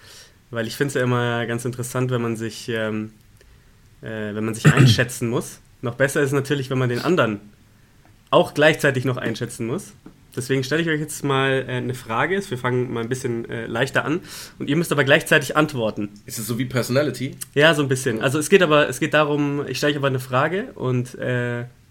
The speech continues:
Speaker 1: nehmen wir mal die erste Frage zum Beispiel. Wer von euch,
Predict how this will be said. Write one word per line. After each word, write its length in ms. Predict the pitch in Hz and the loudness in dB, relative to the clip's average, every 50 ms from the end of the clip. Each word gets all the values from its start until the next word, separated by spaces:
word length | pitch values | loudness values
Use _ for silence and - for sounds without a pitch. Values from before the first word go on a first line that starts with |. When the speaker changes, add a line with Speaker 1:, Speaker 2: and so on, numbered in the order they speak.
| _ _ - - | _ _ -12 -2
Speaker 1:
nehmen 0 | |
wir 140 | - 131 135 139 | 0 2 4 4
mal 80 | 131 | 4
die 80 | 127 123 | 2 2
erste 240 | - 131 127 - 127 | 0 -2 -4 -6 -12
Frage 320 | - - 120 123 131 147 | -6 -2 -2 -2 -2 -4
zum 160 | - - 156 | -4 -4 -2
Beispiel. 420 | 147 151 151 - - 185 190 202 - - - - - - - - - - _ | 0 0 0 0 0 2 0 0 0 -2 -16 -20 -20 -20 -20 -20 -20 -16 _
Wer 160 | - 139 156 160 | 4 4 4 4
von 180 | - 170 151 | 4 2 4
euch, 380 | 127 151 170 180 - - - | 6 4 4 2 0 -4 -16